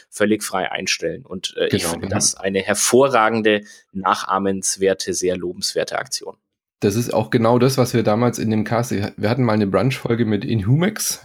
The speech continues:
Speaker 2: der,
Speaker 1: Mhm.
Speaker 2: äh, als, äh, One-Armed Gamer sozusagen auf, äh, äh, YouTube bekannt ist und dort, äh, immer auch immer s-, streamt und sich aufnimmt, wie er mit einer Hand, äh, andere Leute bei, in Battlefield erledigt. <laughs> Mit dem haben wir ja auch schon ausführlich darüber gesprochen und meine Frage damals war auch, was wär denn,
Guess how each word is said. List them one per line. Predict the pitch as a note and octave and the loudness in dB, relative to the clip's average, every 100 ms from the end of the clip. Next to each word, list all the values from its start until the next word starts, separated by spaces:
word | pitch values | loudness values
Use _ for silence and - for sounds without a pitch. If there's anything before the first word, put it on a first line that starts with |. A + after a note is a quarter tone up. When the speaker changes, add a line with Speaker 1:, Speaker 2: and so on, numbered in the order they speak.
| - | -2
Speaker 2:
der, | G#2+ G#2 G#2+ | 2 4 2
Speaker 1:
Mhm. | - | 0
Speaker 2:
äh, | G2+ G2 - - | 0 0 -2 -4
als, | - G2 - | -6 -6 -4
äh, | E2 F#2+ | 0 2
One-Armed | F#2+ G#2 B2+ - G#2+ G#2+ G#2+ | 2 4 2 2 0 0 2
Gamer | G#2 G#2 A#2+ | 2 4 2
sozusagen | A2+ - G2+ G2 G2+ G#2 A2 | 0 -2 2 4 2 0 -4
auf, | - G2 G2 - | 0 0 -2 -4
äh, | - F#2+ F2+ F2+ F2+ - - - - - | -4 0 2 2 0 -6 -16 -18 -20 -8
äh, | F2 | -4
YouTube | F2 B2 C3 C3+ - | 0 0 2 0 2
bekannt | A#2+ - A2+ B2 | -2 0 0 2
ist | B2 | 0
und | - G2 | -2 2
dort, | G2+ G2+ | 2 2
äh, | - G#2 | 2 2
immer | G2 F#2+ | 2 2
auch | F#2+ | 0
immer | F#2+ G2 | 0 0
s-, | F2+ - - G#2 | -2 -4 -6 -6
streamt | - A#2 B2+ C3 | -2 4 4 4
und | G#2+ | 0
sich | G#2 - | 0 2
aufnimmt, | G#2 A2+ B2+ G#2+ | 0 2 0 4
wie | G#2+ | 2
er | |
mit | G#2 G2+ | 2 0
einer | - G2 G#2+ | 0 2 2
Hand, | G#2+ G#2+ A2+ | 2 0 0
äh, | - G2 F#2+ - | -2 0 0 0
andere | G2 G2+ | -2 0
Leute | F2+ A#2 C3 F#2+ | 2 4 2 0
bei, | A#2 | -2
in | A2 F#2+ F2 E2 | 0 0 -2 0
Battlefield | A#2 B2+ - F#2+ F2 | 0 0 2 2 2
erledigt. | - F2+ F2 C3 - - | 0 0 2 2 0 -6
<laughs> | G#2 F2+ - - - - - | -2 0 -2 -6 -12 -12 -6
Mit | G#2 | 0
dem | G#2+ | 2
haben | A#2 | 4
wir | A2 | 4
ja | G#2 | 2
auch | G#2+ | 0
schon | - | -4
ausführlich | - A2 B2+ B2+ A#2 | 2 2 4 2 4
darüber | A2+ G#2+ G2 | 4 2 2
gesprochen | G#2+ - A2 A2+ | -2 -2 -4 0
und | A#2+ | 2
meine | G#2+ G#2 | 2 0
Frage | G2+ G2 A#2+ | -2 -2 0
damals | G#2 A2 - | 2 0 -2
war | G2+ | -2
auch, | G2+ - | -2 -2
was | G#2+ F2+ | -4 2
wär | G2 | 2
denn, | B2 G#2 D2+ | 4 0 -4